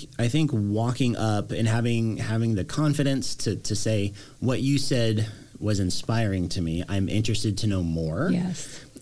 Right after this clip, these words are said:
Speaker 1: is a step, it is a positive step to take with just about anybody.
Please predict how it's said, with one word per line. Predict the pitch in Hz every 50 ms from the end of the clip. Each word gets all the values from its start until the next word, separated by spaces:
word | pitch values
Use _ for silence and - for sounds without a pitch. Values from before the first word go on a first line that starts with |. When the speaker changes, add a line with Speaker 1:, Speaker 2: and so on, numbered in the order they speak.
| -
Speaker 1:
is | - 120 117 113 113 107 98 - -
a | 113 104
step, | - - - - - - - 127 123 120 113 - - - - 151 - - - - - - - - - - - - - - - - - -
it | - 117 107 -
is | 117 123
a | 117 110
positive | 113 - - 165 156 151 139 139
step | - 151 120 104
to | - 113
take | 143 123
with | 104 113 104
just | 113 113 101
about | - 92 87 78 62
anybody. | 50 55 55 50 50 50 - - 151